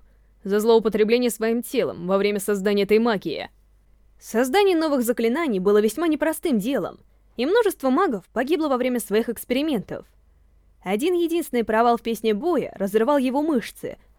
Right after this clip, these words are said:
и вызывал нарушение жизнедеятельности внутренних органов. Как следствие, после окончания работы над заклинанием, Ли Юн Сун был близок к смерти. «Я не знал, что у меня появится преемник,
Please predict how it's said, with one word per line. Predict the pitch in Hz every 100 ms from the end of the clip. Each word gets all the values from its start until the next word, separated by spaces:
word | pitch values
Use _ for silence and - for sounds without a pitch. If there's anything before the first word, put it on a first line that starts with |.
| _
и | 220
вызывал | 240 247 392
нарушение | 381 302 277 339 302
жизнедеятельности | 247 226 226 330 277 185 170 -
внутренних | 190 247 247 247 -
органов. | 285 240 170 - - _ _ _ _ _ _ _ _ _ _
Как | 196 190
следствие, | - 254 294 - 180 170 - - _ -
после | 349 359
окончания | 330 302 285 262
работы | 254 240 247
над | 240 226
заклинанием, | 220 214 226 285 196 - - _ _ -
Ли | 214
Юн | 240 269
Сун | 254 339
был | 302
близок | 269 247 233 -
к |
смерти. | - 254 262 - - 101 - _ _ _ _ _ _ _ _ _ _ _ _
«Я | 190 208 285
не | 339 359
знал, | 392 415
что | -
у | 214
меня | 233
появится | 202 185 220 214 196
преемник, | 214 214 - - -